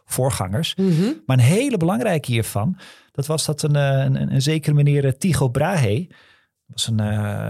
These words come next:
Speaker 1: een wetenschapper die, eh, gewoon naar de hemel gekeken heeft en tientallen jaren bijgehouden had hoe de planeten en de maan aan het draaien waren. En die had daar gegevens omheen verzameld. Gewoon letterlijk meten, kijken wat hij zag. En die had daar een, ehm,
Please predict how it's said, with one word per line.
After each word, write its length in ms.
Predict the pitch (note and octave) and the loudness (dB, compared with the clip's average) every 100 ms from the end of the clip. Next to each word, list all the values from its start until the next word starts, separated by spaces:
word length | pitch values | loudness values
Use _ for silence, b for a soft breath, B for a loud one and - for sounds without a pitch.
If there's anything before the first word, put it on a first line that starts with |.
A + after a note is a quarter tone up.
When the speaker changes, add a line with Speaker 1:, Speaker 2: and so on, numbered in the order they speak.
| G2+ | -4
Speaker 1:
een 100 | G2+ | -2
wetenschapper 580 | B2 B2+ - B2 A#2+ | -2 -2 -2 -2 -4
die, 260 | A2+ A2+ G#2+ | -4 -2 -2
eh, 280 | G#2+ A2 G#2+ | -2 -4 -4
gewoon 260 | - A2 | -2 0
naar 120 | G#2 A2 | 2 2
de 60 | |
hemel 260 | G#2 D#3 E3 | 2 2 2
gekeken 440 | G#2 A#2+ A2 A2+ | 0 0 -2 0
heeft 180 | G#2+ G#2 | -2 -2
en 120 | G2 | -4
tientallen 480 | - D#3 D3 B2+ A#2 | 0 0 2 2 2
jaren 440 | B2 B2+ B2 A2 A2 | 2 2 2 0 -2
bijgehouden 680 | G#2+ F#2+ E3 F#3+ D3+ C#3+ B2+ | -4 0 2 2 2 2 2
had 120 | B2 | 2
hoe 100 | B2 | 0
de 60 | B2+ | 0
planeten 440 | B2 B2+ D3 D3 | 2 4 2 2
en 60 | B2 | 2
de 80 | |
maan 240 | A#2 B2+ C#3 | 2 2 2
aan 80 | A#2 | 0
het 100 | G#2 | 0
draaien 320 | A2+ F3 E3 | -2 -2 -2
waren. 300 | F2+ F#2+ D#3+ | -2 -4 -2
En 60 | |
die 80 | F3 | -2
had 80 | E3+ | 0
daar 120 | C3+ | 0
gegevens 520 | G#2+ A#2 - F#3 F#3+ C3 | 0 0 0 0 0 0
omheen 320 | A#2 G2 G2 | 2 2 0
verzameld. 480 | - G2 F2 G#2 - | -2 -2 -2 -4 -2
Gewoon 260 | G3 F#3 | 0 0
letterlijk 300 | F#3+ G3+ D#3 C3 | 0 -2 0 2
meten, 380 | D3+ F#3+ C#3+ | 4 2 0
kijken 300 | - E3 D#3 | 0 -2 0
wat 120 | D3 C3 | -2 -2
hij 100 | C3 | 0
zag. 260 | C#3+ C3+ - B B B B B B | 0 -2 -8 B B B B B B
En 120 | D3 | 0
die 120 | D3 | 2
had 100 | E3 | 2
daar 180 | E3+ D3+ | 2 0
een, 160 | C#3+ C#3 | 2 2
ehm, 360 | C3+ B2+ B2 | 2 2 2